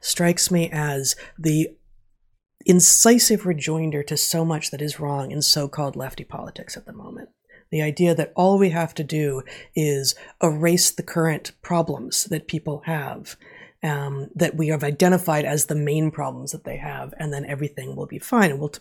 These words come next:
we, I think we'll talk a little bit later about how, how the naming of situations, uh, affects how we view what we should do. How, for instance, just to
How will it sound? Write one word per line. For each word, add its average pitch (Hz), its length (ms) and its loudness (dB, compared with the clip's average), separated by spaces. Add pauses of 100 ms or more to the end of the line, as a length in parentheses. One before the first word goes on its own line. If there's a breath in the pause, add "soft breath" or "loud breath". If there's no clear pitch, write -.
we, 156 120 -4
I 147 40 -6
think 156 240 -6
we'll 151 80 -6
talk 165 300 2
a 151 60 -4
little 147 180 -4
bit 139 160 -6
later 143 220 -10
about - 200 -12
how, 143 220 -10 (320 loud breath)
how 175 140 4
the 160 100 2
naming 165 540 0
of 139 180 -4
situations, 139 840 -6 (400 loud breath)
uh, 139 220 -6 (180)
affects - 460 0
how 143 160 -2
we 135 180 -6
view 131 280 -6
what 131 140 -6
we 131 100 -8
should 123 220 -8
do. 117 220 -8
How, 127 240 -12
for 131 180 -12
instance, 120 360 -4
just - 160 -6
to 135 160 -8